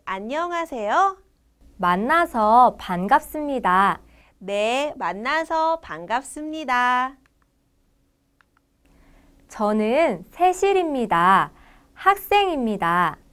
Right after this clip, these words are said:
Speaker 1: 저는 김영진입니다.
Speaker 2: 김영진 씨는 학생입니까?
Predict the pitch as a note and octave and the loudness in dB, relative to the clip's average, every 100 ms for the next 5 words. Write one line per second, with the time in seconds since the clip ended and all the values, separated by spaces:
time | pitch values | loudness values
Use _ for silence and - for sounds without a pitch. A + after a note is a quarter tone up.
0 | _ _ _ _ - G3 G3+ F4 D#4 - | _ _ _ _ -14 -10 -6 -6 -6 -8
1 | _ _ _ - A3+ A#3+ A#3+ F3+ F3 G#3 | _ _ _ -12 -8 -4 -4 -4 -8 -8
2 | C#4 E4+ G#3 G#3 G3 D3+ F3 A3 - _ | -8 -8 -10 -10 -12 -6 -6 -6 -10 _
3 | _ _ _ _ _ _ - A#3+ A#3+ E4+ | _ _ _ _ _ _ -8 -4 2 2
4 | F#4+ F#4 F4+ - F4+ D4+ B3 C#4+ F#3+ - | 2 0 -2 -2 -2 0 0 0 -2 -10
5 | - G4 G4 - G4+ F#4 A3+ E3+ - - | -8 -6 -6 0 0 2 -2 -4 -4 2
6 | F#4 | 2